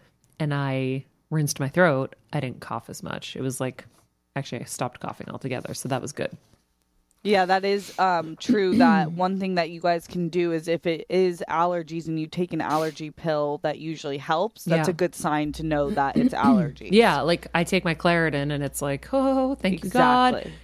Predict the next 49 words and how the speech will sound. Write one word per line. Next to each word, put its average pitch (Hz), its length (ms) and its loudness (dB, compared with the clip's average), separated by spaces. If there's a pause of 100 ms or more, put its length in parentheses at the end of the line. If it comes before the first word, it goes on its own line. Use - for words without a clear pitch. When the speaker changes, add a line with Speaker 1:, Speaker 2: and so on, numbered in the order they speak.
Speaker 1:
Actually, 190 280 0
the 170 60 -6
Claritin 208 360 -2
works 151 240 -8
so - 100 -6
much 175 180 -8
better 165 220 -2
than 165 160 -2
the 147 60 -2
prescription - 580 -8
they 175 140 0
gave 196 240 0
me, 226 180 -2
so 156 160 -4
I - 20 -4
stopped 151 300 -4
using 147 180 -2
the 139 80 -2
prescription 143 540 -6
allergy. 180 560 0 (200)
Speaker 2:
Yeah, 175 140 2
I 170 120 2
switched 220 320 -6
from 269 160 2
Claritin 175 540 -2
to 165 100 -8
Zyrtec. 143 560 -6
I 151 80 0
like 156 260 -2
both. - 480 -8
Speaker 1:
Yeah. 156 360 0 (680)
So, 196 480 6
um, 180 640 4 (220)
about 208 220 6
five 220 320 2
percent 254 320 -2
of 226 40 -2
patients 202 460 2
may 190 80 4
also 180 300 2
experience 175 580 0
nausea 170 360 0
or 160 160 0
vomiting, 185 600 2
while 151 160 2
four 226 320 4
percent 202 400 0
develop 151 420 0
diarrhea. 170 640 -2